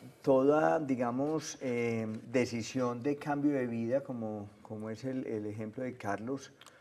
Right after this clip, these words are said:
pues indudablemente merece una,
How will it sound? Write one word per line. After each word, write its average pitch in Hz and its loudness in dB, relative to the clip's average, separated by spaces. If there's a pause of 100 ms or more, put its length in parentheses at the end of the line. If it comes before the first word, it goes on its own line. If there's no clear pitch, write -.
(420)
pues - -4
indudablemente 123 0
merece 131 0
una, 135 0